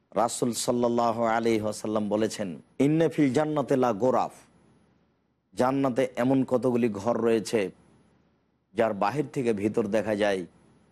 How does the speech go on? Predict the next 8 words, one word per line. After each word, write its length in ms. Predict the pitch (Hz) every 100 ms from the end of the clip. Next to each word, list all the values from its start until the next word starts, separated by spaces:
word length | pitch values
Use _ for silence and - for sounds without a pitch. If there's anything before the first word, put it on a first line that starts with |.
| _
ভিতর 280 | 95 107 -
থেকে 240 | 127 156
বাহির 380 | - 110 113 120
দেখা 240 | 113 101 98
যায়, 280 | 92 76 - _ _ _ _
ঝকঝক, 400 | 92 120 165 233
ঝকঝক, 340 | 185 180 170 147
ঝক 140 | 156